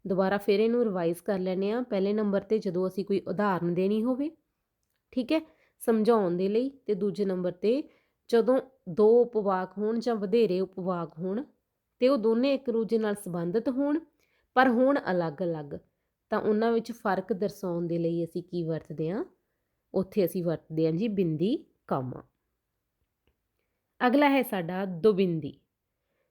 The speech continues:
ਜਿਵੇਂ ਕਿ ਇਹਦੇ ਨਾਮ ਤੋਂ ਹੀ ਕਲੀਅਰ ਆ, ਦੁਬਿੰਦੀ ਮਤਲਬ ਦੋ ਬਿੰਦੀਆਂ। ਇਹਦਾ ਚਿੰਨ੍ਹ ਕੀ ਹੈ? ਇਸ ਤਰ੍ਹਾਂ ਦੋ ਬਿੰਦੀਆਂ ਲਗਾਉਣੀਆਂ,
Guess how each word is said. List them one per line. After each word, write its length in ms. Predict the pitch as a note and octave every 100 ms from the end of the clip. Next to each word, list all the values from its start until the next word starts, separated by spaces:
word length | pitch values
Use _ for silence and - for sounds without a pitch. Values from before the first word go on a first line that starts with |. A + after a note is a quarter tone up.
| _
ਜਿਵੇਂ 280 | - G#3+ G#3
ਕਿ 120 | G3+
ਇਹਦੇ 180 | A3 G3
ਨਾਮ 360 | A3 F#3 F3 F3+
ਤੋਂ 140 | G3
ਹੀ 100 | G3+
ਕਲੀਅਰ 380 | G3+ F#3 F3+ F#3+
ਆ, 140 | F#3+ F#3+ _ _ _ E3+
ਦੁਬਿੰਦੀ 500 | F3 F3+ G3 F#3+ G#3+
ਮਤਲਬ 400 | G3+ F#3 F#3+ A#3+
ਦੋ 380 | F#3 F3+ F3+ F3
ਬਿੰਦੀਆਂ। 500 | E3+ D3 C3 B2+ - - _ _ _ -
ਇਹਦਾ 180 | F3+ F#3+
ਚਿੰਨ੍ਹ 320 | G3+ F#3 F3+
ਕੀ 240 | G3 G3+
ਹੈ? 160 | A#3 E4 - _ _ _ _ _ _ _ _ _ _ _ _ _ _ _
ਇਸ 120 | F#3 -
ਤਰ੍ਹਾਂ 280 | G3 F#3
ਦੋ 200 | F#3+ F3
ਬਿੰਦੀਆਂ 360 | E3+ E3 E3 E3
ਲਗਾਉਣੀਆਂ, 480 | E3 D#3 E3 F#3